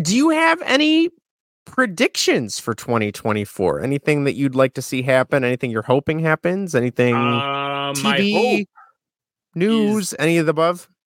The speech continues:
Speaker 2: My hope is that I get a new studio, A K A I move.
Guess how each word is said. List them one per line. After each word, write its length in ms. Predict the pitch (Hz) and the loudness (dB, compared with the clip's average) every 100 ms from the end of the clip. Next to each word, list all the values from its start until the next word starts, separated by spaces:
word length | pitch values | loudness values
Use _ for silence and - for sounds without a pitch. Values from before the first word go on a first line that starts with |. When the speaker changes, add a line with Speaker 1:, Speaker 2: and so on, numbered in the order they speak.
| _ - | _ -10
Speaker 2:
My 360 | 135 147 139 | -2 2 2
hope 360 | 147 185 233 - | 2 0 0 0
is 200 | 139 120 | -2 0
that 300 | 123 120 127 | 2 2 2
I 140 | 117 | 2
get 280 | 120 131 135 | 2 2 2
a 480 | 135 120 117 113 110 | 2 4 4 4 0
new 200 | 107 123 | -2 -6
studio, 720 | 117 - 127 160 135 107 104 104 | -6 -8 -4 -2 0 2 0 2
A 160 | 113 | 0
K 560 | 117 117 113 107 110 107 | 0 0 0 0 -2 -2
A 60 | |
I 200 | 101 98 92 | 0 -2 -2
move. 600 | 101 127 104 101 107 | -6 -6 -6 -10 -14